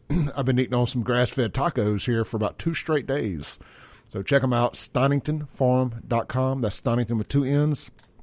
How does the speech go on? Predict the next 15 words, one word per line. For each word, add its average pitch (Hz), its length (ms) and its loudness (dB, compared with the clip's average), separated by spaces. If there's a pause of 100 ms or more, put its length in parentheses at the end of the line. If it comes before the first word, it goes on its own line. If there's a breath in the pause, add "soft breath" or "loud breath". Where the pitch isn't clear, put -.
(600)
Miss 120 160 2
Katie 135 300 6
will 120 100 4
be 123 160 4
up 127 80 2
here 123 140 4
next 117 420 -2
Friday 123 480 -2 (540 loud breath)
making 117 240 0
three 127 260 2
local 120 460 2
area 123 280 4
deliveries 117 520 2
in 87 80 -2
Florence, 120 480 -2